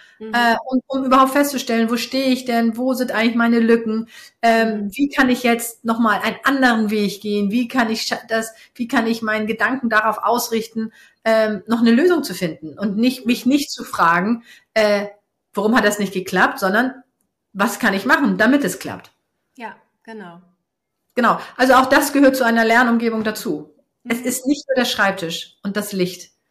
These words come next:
Speaker 2: sondern es ist das Ganze drumherum. Wie ich als Mutter, als Vater zum Lernen stehe, wie ich als Mutter, als Vater zur Schule stehe, ähm, wie ist meine eigene Überzeugung, was hab ich in meiner Schulzeit erlebt?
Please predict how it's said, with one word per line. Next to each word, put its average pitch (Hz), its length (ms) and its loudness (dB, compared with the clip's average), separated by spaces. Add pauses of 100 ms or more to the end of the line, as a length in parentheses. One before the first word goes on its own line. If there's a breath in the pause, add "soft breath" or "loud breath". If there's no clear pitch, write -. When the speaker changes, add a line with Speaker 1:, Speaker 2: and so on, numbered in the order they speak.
(160)
Speaker 2:
sondern 202 340 -4
es 185 120 -6
ist 220 360 -2
das 202 180 -8
Ganze 226 240 0
drumherum. 196 680 -2
Wie 220 260 -4
ich 285 220 0
als 220 220 -4
Mutter, 247 260 2
als 202 220 -2
Vater 233 420 2 (260 loud breath)
zum 240 220 2
Lernen 233 320 6
stehe, 226 400 -2
wie 214 60 -4
ich 220 180 -2
als 208 140 -4
Mutter, 202 160 -2
als 196 140 -2
Vater 202 260 -2
zur 175 100 -6
Schule 285 320 2
stehe, 240 480 0 (380 loud breath)
ähm, 196 640 2 (220)
wie 220 140 0
ist 185 120 -4
meine 220 280 4
eigene 277 280 2
Überzeugung, 220 800 0
was 220 200 0
hab 208 200 -2
ich 294 200 -2
in 240 100 -2
meiner 226 220 0
Schulzeit 208 560 -4 (260)
erlebt? 202 420 -4